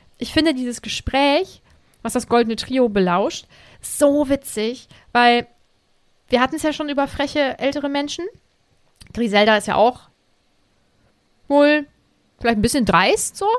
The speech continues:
aber ich finde es halt in dem Moment saulustig,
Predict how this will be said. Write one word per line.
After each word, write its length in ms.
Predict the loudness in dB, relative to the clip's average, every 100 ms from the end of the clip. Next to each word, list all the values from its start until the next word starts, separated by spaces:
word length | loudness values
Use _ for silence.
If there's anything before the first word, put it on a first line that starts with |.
| -4 -20 -8 -2
aber 180 | 0
ich 100 | 0
finde 140 | -2 -2
es 80 | 2
halt 340 | 2 2 -2 _ _ _ _ _
in 140 | 0 2
dem 160 | 2
Moment 420 | 4 2 0 -4 -10
saulustig, 840 | -2 0 2 0 -4 -8 -12 -14